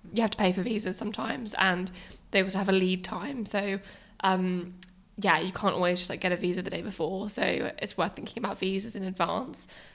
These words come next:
um, to make sure you can actually get into the countries you're planning to go to. And it's just another cost to think about.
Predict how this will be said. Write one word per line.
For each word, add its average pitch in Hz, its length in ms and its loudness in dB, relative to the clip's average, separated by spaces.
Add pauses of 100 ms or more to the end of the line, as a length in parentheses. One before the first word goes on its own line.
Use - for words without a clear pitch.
(120)
um, 175 180 2
to 185 80 -2
make - 140 2
sure 202 100 -2
you 190 40 -6
can 208 100 0
actually 214 200 -2
get 226 160 -2
into 320 180 0
the - 80 -4
countries 208 360 0
you're 226 80 -2
planning 180 300 2
to 202 60 -4
go 180 200 6
to. 160 240 0
And 180 220 -4
it's - 100 -6
just - 140 -6
another 175 220 0
cost 180 280 -6
to - 60 -10
think - 200 -4
about. - 280 -8